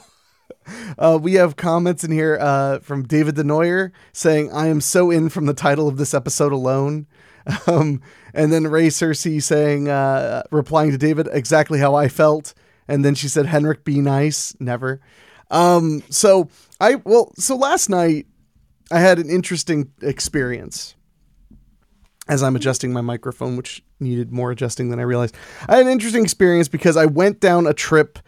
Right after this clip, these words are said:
Uh, I went on a trip down memory lane of a film that I had not seen since I was a very little kid,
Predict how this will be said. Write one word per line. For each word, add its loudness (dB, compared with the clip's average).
Uh, 4
I 6
went 4
on 6
a 4
trip -2
down 4
memory 2
lane 0
of -4
a -4
film 2
that -2
I 4
had 0
not -4
seen -4
since -6
I 2
was -2
a 0
very 4
little -6
kid, -8